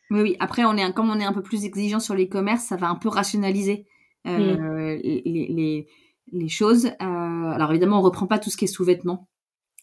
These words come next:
Speaker 1: Euh, typiquement, les petites culottes et les boxers, et cetera, ça, on reprend pas. Mais,
Speaker 2: Mm.
Speaker 1: euh, oui, oui, on va, enfin, on va avoir, euh, un, un, un petit peu le, le, le Graal sur le e-commerce des produits, puisque la sélection est un petit peu plus, euh,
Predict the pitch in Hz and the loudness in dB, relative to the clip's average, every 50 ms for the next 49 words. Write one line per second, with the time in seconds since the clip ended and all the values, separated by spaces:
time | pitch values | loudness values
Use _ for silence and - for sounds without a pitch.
0 | _ - 165 160 156 165 160 151 - - - - - - 185 175 180 175 160 151 | _ -10 -6 -6 -6 -4 -6 -8 -10 -12 -16 -12 -4 -2 0 2 4 4 4 4
1 | 151 - 175 160 - - 180 170 170 170 - 170 165 156 156 160 165 165 - - | 2 0 -6 -6 -4 0 2 2 4 4 4 4 4 4 4 2 0 0 0 -2
2 | 165 165 156 175 160 175 170 180 180 - 170 160 156 151 156 156 - - 160 160 | -2 0 0 0 -2 0 0 0 0 0 0 0 0 2 0 -2 -2 -2 -4 -2
3 | 180 208 233 - _ - - - - - _ _ 185 175 175 170 170 170 165 165 | -2 -4 -4 -6 _ -20 -20 -20 -20 -20 _ _ 2 4 4 4 4 4 2 2
4 | 160 160 185 202 208 196 185 175 165 170 160 151 151 151 - 160 160 160 165 156 | 2 4 4 4 4 2 2 0 0 0 0 0 -2 -4 -4 -8 -8 -8 -6 -6
5 | 160 160 165 175 175 170 165 165 175 190 202 202 190 190 175 160 160 160 160 160 | -6 -4 -2 0 0 0 0 0 0 0 0 0 0 -2 -6 -6 -4 -4 -4 -4
6 | 160 160 160 165 165 160 160 160 - _ _ _ _ _ _ - 165 - - 185 | -4 -6 -8 -8 -8 -8 -8 -10 -12 _ _ _ _ _ _ -16 -10 -6 -4 -4
7 | 180 180 - - 175 - 202 208 190 170 165 160 156 151 147 151 160 160 165 160 | -4 -4 -6 -12 -8 -6 0 4 4 4 4 2 0 -2 -2 -2 0 0 0 0
8 | 175 175 190 208 208 202 - - 180 175 165 165 175 170 - 165 170 180 185 180 | 2 2 4 4 2 2 -2 -2 -2 0 0 0 -2 -2 -4 -4 -4 -2 -4 -4
9 | 170 170 170 165 - - 175 170 180 214 214 - - - - 170 156 151 - - | -4 -6 -8 -6 -6 -6 -6 -4 -4 -4 -6 -6 -8 -6 -4 -4 -4 -4 -2 0
10 | 180 170 170 - 208 208 180 156 156 151 - - - - 175 165 - - 180 190 | 0 0 0 -2 -4 -2 -2 -2 -2 -4 -6 -8 -4 -4 -4 -4 -6 -6 -2 0
11 | 190 180 165 156 151 151 | 0 2 0 0 -4 -6